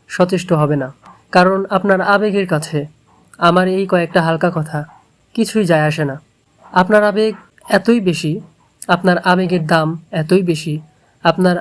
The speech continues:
আবেগের গুরুত্ব আপনি এত বেশি দিয়ে থাকেন যে আপনার আবেগের কাছে আপনার পরিবার, আপনার সমাজ, আপনার ধর্মীয় জ্ঞান, আপনার ধর্মীয় গণ্ডি কোনো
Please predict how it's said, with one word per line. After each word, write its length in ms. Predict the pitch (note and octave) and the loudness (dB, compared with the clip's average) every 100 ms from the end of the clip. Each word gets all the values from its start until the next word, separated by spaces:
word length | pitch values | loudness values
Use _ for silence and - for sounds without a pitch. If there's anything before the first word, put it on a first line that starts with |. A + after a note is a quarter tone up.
| - | 0
আবেগের 400 | F#3+ G3+ G3+ G3 | 0 2 0 -2
গুরুত্ব 380 | G3+ G#3+ - F#3+ | 0 0 0 0
আপনি 200 | G3 F#3 | 0 0
এত 160 | F#3 | 0
বেশি 300 | F#3 F3 F#3+ | 0 0 -2
দিয়ে 160 | F#3 A3 | -2 -2
থাকেন 340 | F3 D#3 D3 | -2 -2 -2
যে 220 | D3 C#3+ D#3+ _ _ _ _ | -2 -4 -6 _ _ _ _
আপনার 280 | D#3+ F3+ E3+ | 0 2 0
আবেগের 440 | - F#3 F#3 F3+ | 0 0 2 0
কাছে 420 | F3 D#3+ - F3 F3+ - _ _ | -2 -4 -2 -2 -4 -10 _ _
আপনার 380 | - D#3+ E3 D#3+ | -4 -2 0 0
পরিবার, 500 | D#3 F3+ E3+ D#3 D#3 D#3+ - _ - | 0 0 2 0 -2 -6 -14 _ -4
আপনার 280 | D#3 D#3+ | 0 0
সমাজ, 580 | D3+ E3+ D#3+ D3 D#3 D3+ - _ - | 2 0 0 0 -2 -6 -14 _ -2
আপনার 380 | D#3 E3+ E3 D3+ | 0 2 0 0
ধর্মীয় 500 | D3 D#3+ D#3+ E3+ E3+ | 0 2 2 0 0
জ্ঞান, 360 | D#3 D3+ D#3+ D#3+ - _ | 0 0 -2 -6 -16 _
আপনার 400 | E3 D#3 E3+ E3 - F#3+ D3+ | -2 0 0 0 -4 -4 2
ধর্মীয় 400 | E3 F3 F#3 F3 | 2 2 0 2
গণ্ডি 480 | D#3+ F#3+ E3+ F#3 A#3 - - - - - | 0 0 0 -4 -6 -16 -20 -20 -8 2
কোনো 280 | C4 C#4+ | 2 2